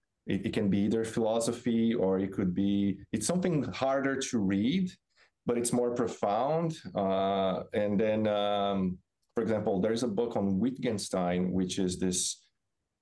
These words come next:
like, he's the father philo-, figure on philosophy of language. And the, the Wittgenstein book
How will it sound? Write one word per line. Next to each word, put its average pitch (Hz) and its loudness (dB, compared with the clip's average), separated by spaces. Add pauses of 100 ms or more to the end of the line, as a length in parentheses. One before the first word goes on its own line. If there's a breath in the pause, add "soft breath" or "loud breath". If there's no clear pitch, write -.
(200)
like, 87 -2
he's 101 -4
the 117 0
father 117 0
philo-, 101 -2
figure 98 0
on 92 0
philosophy 95 -2
of 90 -2
language. 78 -2 (1300)
And 95 0
the, 90 0 (140)
the 101 -2
Wittgenstein 147 -2
book 127 -2